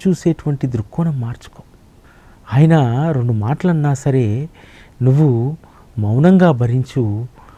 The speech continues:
అతడు ఏది చెప్పినా చిరునవ్వుతో నువ్వు పలకరించు. బాబా మార్గంలో మనం పాటించాల్సింది ఇదేనమ్మా. నువ్వు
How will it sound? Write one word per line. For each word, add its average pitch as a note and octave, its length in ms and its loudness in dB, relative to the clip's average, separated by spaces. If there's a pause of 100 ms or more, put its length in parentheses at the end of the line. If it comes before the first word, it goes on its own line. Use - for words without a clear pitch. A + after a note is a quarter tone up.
(280)
అతడు B2+ 500 2
ఏది B2+ 340 4
చెప్పినా C3+ 760 0 (300)
చిరునవ్వుతో D3 720 2
నువ్వు B2 160 -2
పలకరించు. A2+ 840 -6 (720)
బాబా A2 260 2
మార్గంలో C#3 680 2
మనం A#2+ 240 -2 (120)
పాటించాల్సింది C3 720 -4
ఇదేనమ్మా. A#2+ 640 -4 (720)
నువ్వు F3+ 600 6